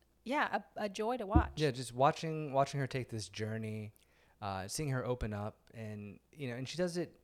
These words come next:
Speaker 2: like you said, organically. It doesn't feel forced. It doesn't feel like she has, like, a complete one eighty. It just feels like she kind of opens herself up to this experience, and, and, yeah, the dancing scene really was a turning point for me. I mean, she, she's there, and you can see, you know,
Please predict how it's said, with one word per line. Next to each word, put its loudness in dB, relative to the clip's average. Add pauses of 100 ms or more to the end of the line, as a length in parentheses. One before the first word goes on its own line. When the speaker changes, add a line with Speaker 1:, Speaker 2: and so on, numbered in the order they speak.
(120)
Speaker 2:
like -4
you -8
said, -6
organically. -2
It -4
doesn't -4
feel -4
forced. 2
It -6
doesn't -4
feel -4
like -6
she -8
has, -4
like, -8
a -10
complete -6
one -6
eighty. -4 (340)
It -8
just -4
feels 2
like -4
she -8
kind -4
of -6 (320)
opens 0
herself -2
up -2
to -8
this -6
experience, -2
and, -8 (480)
and, -2
yeah, 0
the -4
dancing 0
scene -6
really 2
was -4
a -12
turning -8
point -14
for -20
me. -16
I -10
mean, -8
she, -6
she's -8
there, -6
and -8 (260)
you -6
can 0
see, 0
you -4
know, -2